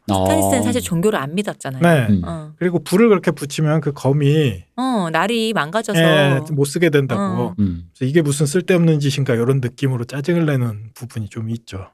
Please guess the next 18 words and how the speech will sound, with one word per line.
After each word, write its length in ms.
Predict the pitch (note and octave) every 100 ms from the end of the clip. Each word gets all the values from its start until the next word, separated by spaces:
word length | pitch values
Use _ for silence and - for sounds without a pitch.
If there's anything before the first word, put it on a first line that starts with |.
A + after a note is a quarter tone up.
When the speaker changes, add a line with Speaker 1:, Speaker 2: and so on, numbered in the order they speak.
| -
Speaker 2:
음. 960 | G2+ F#2+ F#2+ F#2+ G2 G2 G2 G#2 A2+ B2
Speaker 1:
전 140 | A#2 E3+
그래갖고 1000 | - B3 C#4 - F3 E3+ F3+ D#3+ C#3 C#3 _ _ _
이 160 | - E3+
불의 240 | - A#3+
사제들 340 | C#4 D4 D#4 F#3
있잖아요. 460 | - C#3+ C3+ C#3
Speaker 2:
네. 200 | G#2 F2+
Speaker 1:
우리 280 | G#2+ D#3 D3+ -
이제 140 | - C#3+
깃바른 380 | - C4 C4
형제단의 360 | C4 D4+ C#4+ A3+
이 60 | F3
사제도 360 | A#3+ C4 G#3
그렇고 520 | - C3 - F#3+ D3 C#3
Speaker 3:
네. 60 | B2 G2 - _ _ -
Speaker 1:
멜리산데도 480 | E3 A#3+ C4 A#3+ F#3+
그렇고 560 | - _ _ F#3 C#3+